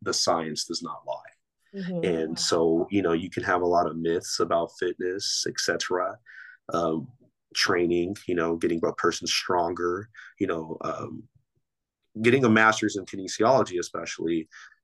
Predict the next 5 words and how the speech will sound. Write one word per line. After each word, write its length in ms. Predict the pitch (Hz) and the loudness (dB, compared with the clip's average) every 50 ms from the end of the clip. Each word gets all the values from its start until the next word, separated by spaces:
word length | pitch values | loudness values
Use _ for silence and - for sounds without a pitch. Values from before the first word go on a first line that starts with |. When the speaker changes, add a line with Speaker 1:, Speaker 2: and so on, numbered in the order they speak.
| _ - | _ -2
Speaker 1:
you're 100 | 98 101 | 0 4
not 360 | 104 117 123 123 120 117 120 - _ _ _ _ _ _ _ _ _ _ - | 4 6 6 8 6 6 4 2 _ _ _ _ _ _ _ _ _ _ -8
learning 440 | - 101 101 101 101 98 95 92 92 | -4 0 2 2 2 2 2 0 -2
of 120 | 90 87 - | -4 -6 -6
training 400 | - - 107 95 92 92 92 | -4 -2 -2 0 0 -2 -4